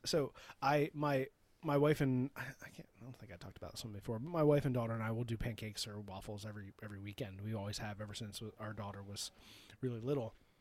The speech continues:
And I started doing that because my, my wife has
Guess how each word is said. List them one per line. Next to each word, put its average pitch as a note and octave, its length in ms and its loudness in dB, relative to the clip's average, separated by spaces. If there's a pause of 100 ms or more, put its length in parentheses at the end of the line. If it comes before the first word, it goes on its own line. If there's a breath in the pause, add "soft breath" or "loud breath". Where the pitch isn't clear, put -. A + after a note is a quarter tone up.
(880)
And C#3 100 -2
I D#3+ 80 4
started D3 280 4
doing C3 180 4
that A#2 140 -2
because A#2+ 440 -2 (380 soft breath)
my, B2 220 -2 (180)
my B2+ 140 -4
wife - 260 2
has A#2+ 140 -6